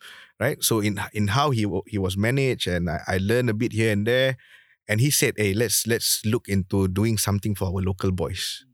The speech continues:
because there's never a direction," right? So we started with a few boys that I coached before. Uh, they were already playing in Prime League at that time, knocking onto the national, national under twenty-one, under twenty-three, right? And then after that, I dec-, I realized that, "Hey, this is,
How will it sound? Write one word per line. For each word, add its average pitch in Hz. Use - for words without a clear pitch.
because 104
there's 95
never 113
a -
direction," 92
right? 127
So 101
we 110
started 139
with 113
a 107
few 117
boys 107
that 87
I 90
coached -
before. 131
Uh, 85
they 87
were 92
already 104
playing 107
in 95
Prime 98
League 98
at 92
that 87
time, 92
knocking 95
onto 92
the 87
national, 95
national 92
under 95
twenty-one, 92
under 90
twenty-three, 92
right? -
And 95
then 110
after 107
that, 127
I 95
dec-, 98
I 98
realized 110
that, 92
"Hey, 95
this 113
is, -